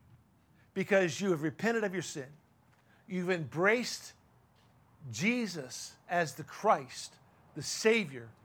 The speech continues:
and Lord of your life. You've acknowledged the Scriptures as your sole authority in life. And number four, you denounce Satan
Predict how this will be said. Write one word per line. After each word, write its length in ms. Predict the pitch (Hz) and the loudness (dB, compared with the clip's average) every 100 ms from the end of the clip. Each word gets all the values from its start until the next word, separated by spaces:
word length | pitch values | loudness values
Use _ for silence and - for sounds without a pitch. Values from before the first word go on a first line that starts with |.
| - - | -16 -6
and 340 | 175 151 135 | -4 -4 4
Lord 460 | 190 220 226 226 190 - - | 8 8 8 4 -4 -12 -4
of 200 | 214 170 | -2 0
your 120 | 185 | 2
life. 380 | 170 139 127 - - - - - - | 2 2 0 -14 -20 -20 -20 -20 -10
You've 240 | 160 202 180 | -2 2 2
acknowledged 1080 | 185 180 185 202 233 262 262 262 196 - - | 2 0 8 12 12 10 4 -2 -6 -10 -6
the 80 | 226 | -6
Scriptures 720 | - 208 - - - - - - - - | -2 -2 -2 -6 -20 -18 -18 -20 -20 0
as 240 | 180 175 147 | 4 6 4
your 100 | 180 | -4
sole 640 | - - 208 220 247 240 - | -4 4 6 8 6 0 -4
authority 680 | 165 - 214 214 170 135 123 - _ - | -6 0 4 4 4 -4 -12 -18 _ -4
in 220 | 254 233 | -2 2
life. 440 | 160 143 147 - _ _ _ - | 2 2 -2 -12 _ _ _ -8
And 140 | 165 | -4
number 200 | 175 185 | -2 -2
four, 480 | - 208 226 247 240 - - | -2 0 2 2 0 -10 -14
you 260 | 143 180 190 | -2 2 2
denounce 880 | 135 180 180 220 160 139 - - - _ _ - | 2 4 10 10 8 2 -8 -8 -12 _ _ -8
Satan 640 | - - 233 190 131 120 | 2 4 4 2 -12 -16